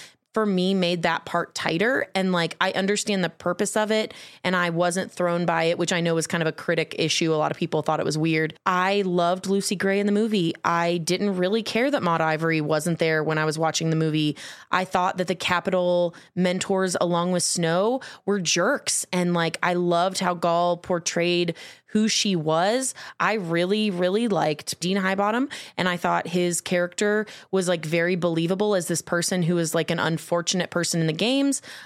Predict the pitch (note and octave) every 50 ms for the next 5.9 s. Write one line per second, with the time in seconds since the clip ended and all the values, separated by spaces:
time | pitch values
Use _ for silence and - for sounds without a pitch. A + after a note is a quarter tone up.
0 | - - F3+ F3 D#3+ D3+ D3+ - - - - B3+ C4 C#4+ C4+ C4+ C#4 C4+ C4+ C4
1 | - - - - - - - - - G3 G#3 A3 G#3+ G3+ G3+ G3 G3 G3 F#3+ F#3
2 | F#3 F#3+ G#3 A3+ A#3+ A#3+ G#3+ F#3+ - - E3+ G#3 G3+ G3+ G3 F#3+ F#3 F3+ F3 F3
3 | F3+ F3+ E3 F#3 F#3+ F#3 - - E3+ E3+ D#3+ - - - F3 E3 D#3 D#3 D#3+ -
4 | - - - - E3+ E3 D#3 - - - E3+ F3 F3+ F3 A3+ B3 C#4+ C#4 B3 D#4
5 | C4+ C4+ A3+ G3 - - G3 F#3+ F3+ F3+ E3+ - E3 D#3+ D#3 D#3 D#3 D#3